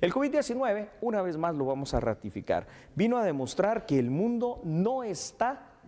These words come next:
no estaba ni está preparado para el surgimiento de una pandemia, a pesar de todos sus avances. La pregunta es, Sandy, ¿qué pasará? ¿Qué pasará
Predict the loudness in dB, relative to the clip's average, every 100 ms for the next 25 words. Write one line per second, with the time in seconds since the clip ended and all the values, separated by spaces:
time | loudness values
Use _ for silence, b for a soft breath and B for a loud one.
0 | -8 -2 0 0 0 0 0 0 -2 0
1 | 0 B B B -4 -2 0 0 -2 0
2 | 0 0 -2 -4 -2 -2 0 0 0 0
3 | 0 -2 -2 -2 0 0 0 -2 -8 B
4 | B 0 2 0 0 0 -2 -2 -2 -4
5 | -4 -2 0 0 -4 -8 -12 B B -2
6 | 0 2 0 0 0 0 0 0 0 -2
7 | -6 -16 -20 _ -2 0 0 0 -2 -4
8 | -10 -20 -20 -20 -18 0 0 0 -2 0
9 | 0 -2